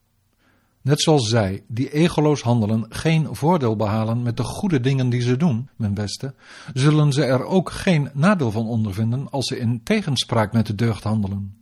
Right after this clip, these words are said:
Hoe kan je nu in termen van goed en kwaad spreken wat betreft de heerser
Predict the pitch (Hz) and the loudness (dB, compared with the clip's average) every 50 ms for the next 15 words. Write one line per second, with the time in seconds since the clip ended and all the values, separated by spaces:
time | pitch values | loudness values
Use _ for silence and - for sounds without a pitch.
0 | _ _ _ _ _ _ _ _ _ _ _ _ _ _ _ _ _ _ _ _ | _ _ _ _ _ _ _ _ _ _ _ _ _ _ _ _ _ _ _ _
1 | _ _ _ _ _ _ _ _ _ _ - 180 - - 185 175 170 165 165 165 | _ _ _ _ _ _ _ _ _ _ -2 2 4 6 6 6 6 6 4 4
2 | 151 135 147 - - 170 160 151 156 156 151 143 127 143 139 123 - - 190 190 | 2 2 -2 0 2 4 4 4 4 2 2 2 0 0 0 -2 -2 -2 -2 -2
3 | - 147 160 156 - - 151 139 139 - - - - - 139 131 110 113 - 127 | 0 -2 -2 -2 0 0 0 0 0 -2 -6 -8 -4 -2 0 0 0 0 0 -2
4 | 123 127 127 117 117 117 - - 127 117 117 - - - 131 113 110 101 110 135 | 0 -2 -2 -4 -6 -10 -6 -2 -2 -2 -2 -4 -8 -6 -4 -2 0 0 0 0
5 | 160 165 - - 117 113 120 | 0 0 0 -2 -2 -4 -4